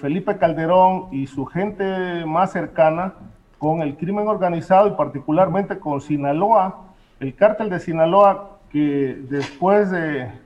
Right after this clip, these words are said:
de esta elección que vimos el seis de junio, pues bueno, se posicionó en casi todo el país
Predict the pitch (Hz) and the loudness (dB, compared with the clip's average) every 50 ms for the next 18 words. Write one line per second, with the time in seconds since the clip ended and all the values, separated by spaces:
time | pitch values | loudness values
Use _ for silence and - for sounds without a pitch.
0 | _ _ - 117 135 160 160 156 156 196 185 180 170 160 160 - - - 185 190 | _ _ -16 -8 -4 -2 -2 0 0 -2 -2 0 -2 -4 -6 -6 -6 0 2 4
1 | 190 190 190 185 165 147 143 180 190 190 180 170 - 151 139 139 135 - 180 175 | 4 2 2 -4 -6 -4 -4 -2 -2 -2 -2 -4 -4 -6 -6 -6 -6 -4 -4 -4
2 | 185 170 - - 156 143 - - 214 214 185 160 151 156 180 202 - - - - | -4 -4 -6 -8 -10 -8 -4 -2 -2 -2 -2 -2 -4 -4 -6 -6 -8 -16 -20 -20
3 | _ _ _ _ _ _ _ _ _ - 147 143 147 196 214 202 - - 156 - | _ _ _ _ _ _ _ _ _ -6 -6 -2 0 0 0 0 0 -2 -4 -4
4 | - 156 147 - 170 156 - - 156 156 165 190 202 196 175 165 - 190 190 185 | -2 -4 -4 -2 -6 -6 -4 -4 -4 0 4 4 4 4 4 2 0 0 0 -2
5 | 160 - - 175 185 180 165 - - 160 147 147 156 165 185 185 - | -6 -4 -2 -2 -2 -2 -4 0 2 2 4 4 0 -2 -4 -8 -10